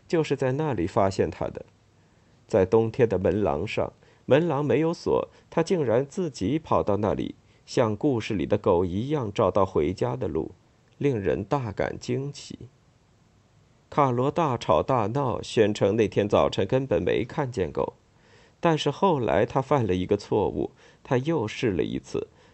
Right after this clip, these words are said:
差不多在一个星期之后。这一次，虽然校车上或学校里没人怀疑他，但妈妈怀疑了。我不记得是不是爸爸把布利兹给我们送了回来。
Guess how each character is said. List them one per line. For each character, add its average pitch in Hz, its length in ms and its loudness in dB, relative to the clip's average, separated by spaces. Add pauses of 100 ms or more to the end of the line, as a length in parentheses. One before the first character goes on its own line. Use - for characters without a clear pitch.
差 180 240 2
不 143 140 0
多 160 160 2
在 151 140 0
一 110 120 -2
个 135 120 0
星 135 220 -2
期 143 180 -2
之 - 160 -4
后。 - 240 -2 (340)
这 127 140 2
一 98 140 0
次， 98 360 2
虽 143 220 2
然 113 180 2
校 131 300 2
车 135 220 0
上 117 180 0
或 110 140 2
学 110 260 2
校 147 300 0
里 107 120 0
没 90 200 2
人 80 160 0
怀 80 260 2
疑 120 220 -2
他， - 260 -4 (340)
但 143 160 2
妈 131 320 0
妈 117 160 -2
怀 69 280 -2
疑 65 260 -6
了。 50 140 -8 (1400)
我 147 140 6
不 143 240 0
记 180 280 -4
得 80 240 0
是 151 220 0
不 110 100 0
是 127 140 0
爸 143 260 0
爸 113 160 2
把 107 140 4
布 131 140 0
利 107 120 0
兹 113 160 -2
给 110 160 2
我 110 160 2
们 67 160 0
送 135 300 0
了 92 80 -2
回 - 240 -2
来。 57 220 -8